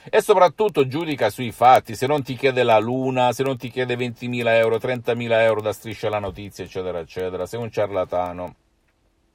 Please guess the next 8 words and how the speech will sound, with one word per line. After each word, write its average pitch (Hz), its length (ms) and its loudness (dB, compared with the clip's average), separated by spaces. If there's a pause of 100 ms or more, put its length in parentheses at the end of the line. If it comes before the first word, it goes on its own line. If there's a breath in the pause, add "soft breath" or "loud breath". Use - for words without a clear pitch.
(640 loud breath)
E 110 120 -2
poi 110 320 0
tuffati 85 640 -10
senza 92 400 -10
pensarci 87 640 -8
due 78 160 -8
volte, 76 440 -8
tanto 92 500 -8